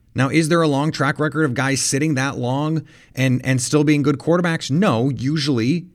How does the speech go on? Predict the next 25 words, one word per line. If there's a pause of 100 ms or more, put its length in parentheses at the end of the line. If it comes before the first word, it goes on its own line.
(380)
the
good
quarterbacks
play. (240)
Now,
the
reality
is
the
good
quarterbacks
don't
usually
sit
behind
Aaron
Rodgers. (500)
You
know,
Jimmy
G
didn't
play
right
away.